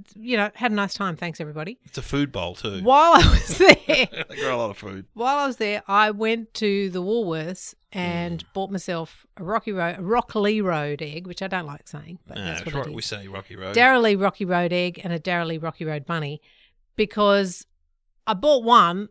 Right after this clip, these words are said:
Speaker 1: and just thought, "I'll just have a little bit," ate the whole thing, was delicious. So I went back and got another couple and just thought, "I just need to tell people as a, as a P S A, public service announcement,
Speaker 2: Hmm.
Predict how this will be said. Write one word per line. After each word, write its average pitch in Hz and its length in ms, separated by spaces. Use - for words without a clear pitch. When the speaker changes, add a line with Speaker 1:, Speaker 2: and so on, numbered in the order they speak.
Speaker 1:
and 185 140
just 190 160
thought, 175 140
"I'll 185 100
just 208 120
have 190 140
a 165 40
little 175 140
bit," 160 300
ate 196 160
the 185 60
whole 151 180
thing, 147 320
was 165 120
delicious. 165 360
So 190 100
I 185 40
went 202 140
back 175 140
and 160 100
got 170 120
another 156 220
couple 156 400
and 202 140
just 226 140
thought, 233 140
"I 240 80
just 311 180
need 294 160
to - 80
tell 247 160
people 196 320
as 202 160
a, 196 180
as 196 140
a 196 40
P 208 200
S 185 100
A, 208 280
public 196 260
service 175 240
announcement, 175 580
Speaker 2:
Hmm. 98 200